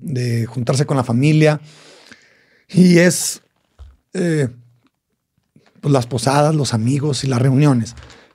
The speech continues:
Entonces es, son fechas que hasta culturalmente, pues, siempre se toman, ¿no? Y se toma mucho. Yo, yo tomo, sí, o bueno, estoy en una, en una etapa de que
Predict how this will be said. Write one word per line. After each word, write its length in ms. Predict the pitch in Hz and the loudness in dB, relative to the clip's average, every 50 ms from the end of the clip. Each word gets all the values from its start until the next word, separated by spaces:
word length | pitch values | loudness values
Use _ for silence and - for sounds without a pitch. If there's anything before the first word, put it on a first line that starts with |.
| - - | -8 -2
Entonces 340 | 147 190 185 180 226 202 | 2 2 4 4 4 4
es, 200 | 185 233 226 240 - | 2 0 -2 -4 -6
son 220 | - - 202 196 202 | -4 -2 -2 0 0
fechas 340 | - 196 151 - 196 - | 0 0 0 0 -2 -4
que 300 | - - 175 160 131 117 - - - - | -2 0 2 2 2 0 -4 -10 -8 -8
hasta 180 | 123 - 151 | -6 -4 -4
culturalmente, 920 | 120 - 143 117 143 139 143 151 180 180 175 160 156 143 - 165 165 160 - _ _ | -4 -4 -4 -2 0 2 2 4 4 4 4 4 4 2 2 0 -2 -2 -4 _ _
pues, 140 | - 135 127 | -10 -8 -4
siempre 500 | - - 175 175 - 190 196 196 190 - - - _ _ _ - | -2 -2 -2 -2 0 0 2 2 2 0 -2 -6 _ _ _ -8
se 160 | - - 139 | -4 -4 -4
toman, 420 | 120 - 143 127 117 113 104 104 | -2 0 0 2 2 2 0 -2
¿no? 100 | 113 131 | -2 -2
Y 40 | 143 | -4
se 100 | - - | -4 -6
toma 240 | - - 135 135 143 | -8 -8 -8 -6 -4
mucho. 400 | 143 147 165 147 - 180 180 - - _ _ _ - - _ - | -2 -2 -2 -2 -2 -4 -6 -6 -8 _ _ _ -20 -20 _ -12
Yo, 460 | - 131 131 131 131 131 131 135 135 | -6 -2 0 0 2 2 2 2 0
yo 180 | 131 123 123 120 | 0 -2 -2 -2
tomo, 480 | 120 127 127 123 135 160 180 190 - _ _ _ _ _ _ _ _ _ _ _ _ _ _ _ _ _ - | -2 -2 0 0 0 0 -2 -4 -8 _ _ _ _ _ _ _ _ _ _ _ _ _ _ _ _ _ -14
sí, 400 | - - - - 131 135 170 - - | -12 -4 2 4 4 4 2 0 -2
o 120 | - 139 | -6 -4
bueno, 300 | 113 120 135 135 123 98 - - - - _ _ _ _ _ _ _ _ _ _ _ _ _ _ _ - - - - - - | 0 0 2 2 0 0 -2 -6 -18 -20 _ _ _ _ _ _ _ _ _ _ _ _ _ _ _ -14 -14 -14 -12 -10 -10
estoy 340 | - - - - 127 123 127 | -10 -10 -6 -2 0 2 4
en 160 | 131 135 139 | 4 4 4
una, 360 | 135 131 131 131 131 123 113 98 - - - - _ - | 2 2 2 2 2 2 0 -2 -6 -12 -20 -20 _ -10
en 120 | - 123 | -6 -4
una 140 | 123 123 131 | -2 -2 -2
etapa 400 | 131 - - 131 120 120 - 135 | -2 -2 -2 -4 -2 -2 0 0
de 100 | 131 127 | 0 0
que 340 | - - - 107 92 92 - | -2 -4 -8 -10 -10 -10 -14